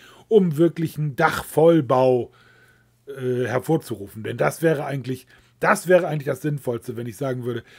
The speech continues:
bis zehn K W P sind die meisten Anlagen, die nur für Eigenverbrauch ausge-, ausgebaut werden,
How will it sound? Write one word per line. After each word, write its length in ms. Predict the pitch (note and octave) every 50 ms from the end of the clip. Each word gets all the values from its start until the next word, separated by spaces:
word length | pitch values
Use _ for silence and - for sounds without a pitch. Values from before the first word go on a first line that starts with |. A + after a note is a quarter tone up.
| - - - _ _
bis 180 | - C3 B2 -
zehn 240 | - D3+ D#3+ E3+ D#3
K 180 | - E3+ D3+
W 100 | D#3+ D#3+
P 200 | D#3 - E3 D#3+
sind 200 | D3 D3 D3 B2
die 40 | B2+
meisten 400 | B2 C3+ C#3+ D#3 D#3 - - D#3
Anlagen, 400 | C#3+ C#3+ D3 C#3 C#3 C3+ B2 A2
die 100 | A#2 A#2+
nur 140 | A#2+ C3 B2+
für 180 | - C3+ A2+
Eigenverbrauch 680 | A#2+ E3 F#3 F3 F3+ D#3 E3+ E3 C#3+ C3+ E3 D#3+ - -
ausge-, 440 | D#3+ D#3+ D3 - - D#3+ D3+ D#3 -
ausgebaut 640 | D3 D#3+ D3+ - - C#3+ B2 - D3+ D3 D3 C3+ A#2+
werden, 200 | C#3+ C#3+ C3+ -